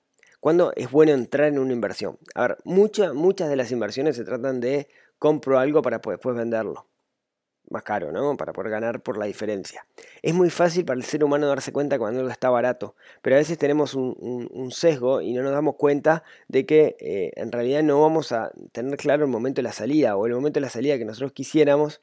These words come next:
en realidad, mm, no sabemos cuándo va a llegar. Quiero decir algo. Quiero decir, yo sé que esta propiedad está barata y la compro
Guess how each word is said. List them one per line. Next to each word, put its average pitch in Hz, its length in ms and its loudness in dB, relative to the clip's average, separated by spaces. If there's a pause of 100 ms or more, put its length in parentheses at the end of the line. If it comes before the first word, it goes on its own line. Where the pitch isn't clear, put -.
(160)
en 127 140 -6
realidad, 139 480 0 (380)
mm, 92 240 -8 (400)
no 139 160 -6
sabemos 139 360 -2
cuándo 127 240 0
va 104 80 0
a - 40 -6
llegar. 123 380 0 (120)
Quiero 127 140 -6
decir 113 180 -4
algo. 104 160 -2 (140)
Quiero 135 160 0
decir, 123 220 -6 (240)
yo 180 140 2
sé 196 180 4
que 185 320 2 (880)
esta 143 260 -2
propiedad 127 400 0
está 151 220 -2
barata 110 480 -6 (160)
y 131 80 -4
la 120 140 -2
compro - 460 -8